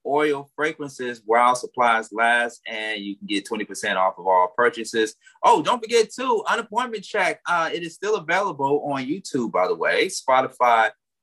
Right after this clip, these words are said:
the, uh, podcast scripted series that I developed.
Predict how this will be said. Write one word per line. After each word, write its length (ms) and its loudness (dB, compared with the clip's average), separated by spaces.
the, 300 0
uh, 260 2
podcast 560 0
scripted 300 -12
series 580 -2
that 160 4
I 180 4
developed. 640 -2